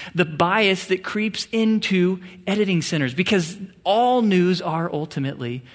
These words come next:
biased. The news is not a good source of absolute truth. It's, it's truth as the editor wants to give it to you. So news, I, I can't find truth there. I can't find it actually in, in science either.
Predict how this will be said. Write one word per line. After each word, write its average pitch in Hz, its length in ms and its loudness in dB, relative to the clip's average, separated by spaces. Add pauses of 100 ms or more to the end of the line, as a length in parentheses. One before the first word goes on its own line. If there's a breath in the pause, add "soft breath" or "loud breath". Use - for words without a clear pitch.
(280 loud breath)
biased. 214 480 -6 (540)
The 156 60 -2
news 175 340 2
is 160 160 -2
not 139 200 2
a 135 120 0
good 139 260 -2
source 135 280 -4
of 120 180 -10
absolute 123 560 -4
truth. 160 340 -4
It's, - 220 -6 (240 loud breath)
it's 147 160 -2
truth 196 340 2
as 165 160 0
the 160 180 -2
editor 156 360 -2
wants 135 300 -4
to 151 200 -4
give 202 220 -2
it 185 140 -4
to 151 120 -4
you. 120 160 -8
So 151 160 -2
news, 175 420 4
I, 175 140 -2
I 170 120 -2
can't 180 260 -4
find 156 240 -2
truth 151 260 -4
there. 202 240 2 (260 loud breath)
I - 40 -20
can't 247 220 0
find 226 280 2
it 214 180 4
actually 196 420 0
in, 185 300 -2
in 185 200 0
science 185 520 -2
either. 165 320 -4